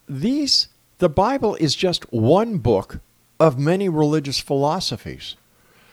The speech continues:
So how can we take everything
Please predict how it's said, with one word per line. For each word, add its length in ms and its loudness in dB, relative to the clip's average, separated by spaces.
So 180 4
how 220 4
can 200 -2
we 160 2
take 540 -2
everything 800 -2